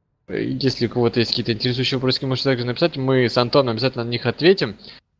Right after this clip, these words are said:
А нам там подсказали даже, какая следующая карта будет. Какая следующая карта будет? Э,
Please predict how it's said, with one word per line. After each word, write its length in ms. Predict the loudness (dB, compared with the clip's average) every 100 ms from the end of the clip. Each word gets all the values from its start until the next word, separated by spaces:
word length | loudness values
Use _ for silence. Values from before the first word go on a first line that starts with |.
| _ _ _ _ _ _ _ _
А 220 | -6 -2
нам 160 | -2 -2
там 120 | -4
подсказали 460 | -4 -2 2 4 4
даже, 200 | 2 0
какая 260 | 0 0
следующая 360 | 0 -2 -2 0
карта 280 | 0 0 -4
будет. 300 | -8 -8 -10
Какая 300 | -2 0 0
следующая 400 | -2 -4 -4 0
карта 300 | 0 0 -2
будет? 440 | -4 -4 -6 -6
Э, 220 | -2 -2